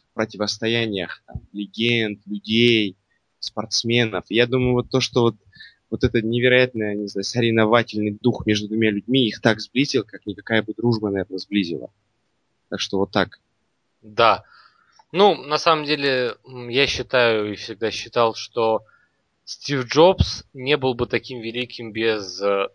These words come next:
Speaker 2: Билла Гейтса, и Билл
Speaker 1: Точно!
Speaker 2: Гейтс, Билл
Speaker 1: Точно!
Speaker 2: Гейтс также. Они родились в одно время, и они родились, чтобы быть великими.
Speaker 1: Господи, это ты грамотно сказал. Я люблю тебя, Дима. Супер.
Speaker 2: <laughs> Блин, это придётся вырезать.
Speaker 1: <laughs> Нет, оставь.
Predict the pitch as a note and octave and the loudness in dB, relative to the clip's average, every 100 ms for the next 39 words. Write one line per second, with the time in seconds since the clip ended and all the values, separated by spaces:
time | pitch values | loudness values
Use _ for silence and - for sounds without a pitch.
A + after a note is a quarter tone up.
0 | _ A#2 A2+ A2 A2 C3 D3+ D3+ - G#2 | _ -2 2 2 4 4 4 0 -6 -8
1 | - B2 G#2+ B3 B3+ - - G#2 G2+ - | -8 -12 8 10 10 8 0 -2 -10 -12
2 | _ _ - F#3 D3 C3+ A#2+ B2 - - | _ _ 4 6 6 2 -2 -8 -6 2
3 | A2+ - G2 - - C3 D#3 D#3+ D3 B2+ | 2 0 -6 -8 -6 -4 2 4 4 0
4 | D3 D3 - B2 B2 B2 C3 D#3+ D#3+ C3+ | -2 -2 -2 -2 0 -2 2 2 2 -2
5 | A#2+ A#2 A2 A#2+ A#2 G#2 A#2+ C#3+ - A2+ | -2 -4 -2 -2 -4 -6 -10 -12 -10 -10
6 | A2+ A2+ A2+ A2 G2+ - - _ _ _ | -10 -10 -12 -10 -12 -14 -20 _ _ _
7 | _ _ C#3 C#3 - A2 G2 - C3+ C3+ | _ _ 0 0 -2 -12 -14 -10 -10 -8
8 | B2+ B2+ - _ C#3 B2+ A2 G#2+ G2+ - | -10 -10 -12 _ 6 6 6 0 -8 -10
9 | G2 D#2+ _ A2 C3 B2+ B2 A2+ F#2+ F#2+ | -12 -14 _ -4 -4 -4 -4 -4 -2 -4
10 | F#2 F#2 C2 _ - - - - D3+ - | -4 -8 -8 _ -16 -12 -10 -6 -6 0
11 | - - F#3+ - - D#4+ D#4+ - E3 A3+ | -2 0 -2 0 -2 -2 -4 -6 2 2
12 | E3 C#3+ D#3 F3 F3+ E3+ D#3 C#3 B2 G2 | 2 -2 -2 0 0 2 0 2 2 2
13 | - - _ - D3+ - A#3 F#3+ G#3+ D#3+ | -2 -16 _ 0 0 4 6 8 6 6
14 | G3 A3 G3+ - - D#3+ | 8 8 6 4 6 6